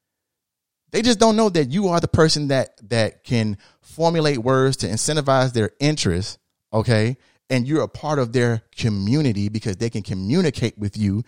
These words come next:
and build upon your dreams, because whatever you doing, they wanna see you win. They wanna see you, uh, achieve the mass success in all ways possible.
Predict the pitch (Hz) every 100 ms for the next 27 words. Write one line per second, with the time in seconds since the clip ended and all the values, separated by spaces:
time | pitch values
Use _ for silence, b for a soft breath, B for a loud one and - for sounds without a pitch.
0 | b b - 107 90 127 151 139 123 -
1 | 131 120 139 160 120 117 110 110 113 101
2 | 104 117 110 98 131 190 117 104 104 B
3 | B - 123 135 110 - 127 110 120 110
4 | 147 143 92 127 127 113 131 120 120 120
5 | b b b - 98 64 - - - 131
6 | 120 - 190 - _ 98 117 151 165 -
7 | - - - - - _ _ _ _ _
8 | _ _ _ _ _ _ _ _ - 127
9 | 127 147 143 147 143 - 160 160 90 80